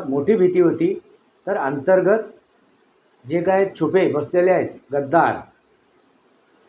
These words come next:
बिभीषण, जयचंद, त्यांना शोधून काढून त्यांचा नेस-, त्यांना नेस्तानाबूत करणं. मित्रांनो, लक्षात आलं का? आता भारत सरकार जे,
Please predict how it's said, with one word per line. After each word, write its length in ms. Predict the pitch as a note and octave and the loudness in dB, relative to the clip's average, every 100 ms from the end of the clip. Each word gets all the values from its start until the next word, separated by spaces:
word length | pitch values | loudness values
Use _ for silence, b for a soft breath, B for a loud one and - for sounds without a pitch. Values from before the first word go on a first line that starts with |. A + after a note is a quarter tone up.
| - | -2
बिभीषण, 540 | C3+ F#3 F3+ F#3 D#3 E2+ - _ _ _ _ _ _ _ _ A2+ | 2 2 2 0 0 -6 -16 _ _ _ _ _ _ _ _ -4
जयचंद, 540 | D3+ E3+ E3 F#3 F#3 D#3+ A2 - _ _ _ _ _ _ _ _ _ | 2 2 2 0 2 0 -2 -6 _ _ _ _ _ _ _ _ _
त्यांना 320 | C#3 D3 F3+ G3 | -10 -4 -2 -2
शोधून 420 | - D3 E3 G#3+ | 0 0 2 2
काढून 380 | F#3 D#3+ F3+ A3 - _ _ _ _ - | 2 2 0 -2 -10 _ _ _ _ -12
त्यांचा 300 | D3 D3 G#3+ | -8 0 0
नेस-, 260 | F#3 E3+ - | 0 -4 -6
त्यांना 340 | D3+ D#3 G#3 | -6 -2 -2
नेस्तानाबूत 600 | G3+ C#3+ - E3+ D#3+ D3+ - | -2 -4 -2 0 0 -2 -2
करणं. 220 | A#2+ G2 - _ _ _ _ _ _ _ _ _ _ _ _ - | -4 -4 -10 _ _ _ _ _ _ _ _ _ _ _ _ -16
मित्रांनो, 420 | C3 E3+ F3+ E3 | -4 0 2 2
लक्षात 240 | C3+ F3 D#3+ | 0 0 -2
आलं 200 | D3+ A#2 | 0 -2
का? 80 | G2 - _ _ _ _ _ _ _ | -6 -12 _ _ _ _ _ _ _
आता 180 | A#2+ D3+ | -8 -4
भारत 280 | D3+ B2+ F#3 | -2 0 0
सरकार 400 | F#3 E3+ E3+ F3 | 0 -2 0 0
जे, 320 | E3 F#3 F3+ | 0 -2 -4